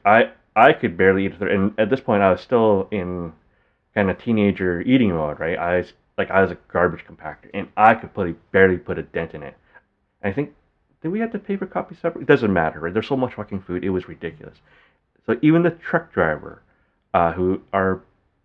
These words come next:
our, uh, vacation driver, right? Former truck driver, even he could barely put half of it. And so s-, I think it must have been the first or second time we ate it. And the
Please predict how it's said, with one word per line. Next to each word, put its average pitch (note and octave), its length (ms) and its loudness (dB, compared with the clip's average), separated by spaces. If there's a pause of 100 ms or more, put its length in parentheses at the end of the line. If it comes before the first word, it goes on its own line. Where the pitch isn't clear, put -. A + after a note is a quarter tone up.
(100)
our, F#2+ 260 -2
uh, E2+ 360 -4 (840)
vacation A2+ 380 -2
driver, D#2 300 -4
right? D#2+ 180 -6 (880)
Former D#3+ 220 2
truck D#3 280 -4
driver, E2+ 240 -6
even D#3+ 260 0
he D#3+ 560 -2
could A2+ 160 -16
barely B2+ 300 0
put - 360 -16
half D#3 260 -4
of F2+ 120 -10
it. C#2 120 -16 (920)
And G#2+ 320 0 (720)
so A2+ 240 -2 (140)
s-, - 180 -20 (120)
I A2+ 60 -4
think F3+ 220 -6 (160)
it C#3 60 -4
must F#3 240 4
have - 40 -16
been F#3 140 0
the C3+ 60 2
first C3+ 360 0
or G#2+ 40 -10
second G#2+ 320 -4
time E2+ 400 -4
we G2 120 -12
ate F2 120 -10
it. - 80 -14 (180)
And F#2+ 220 -8
the F2 160 -8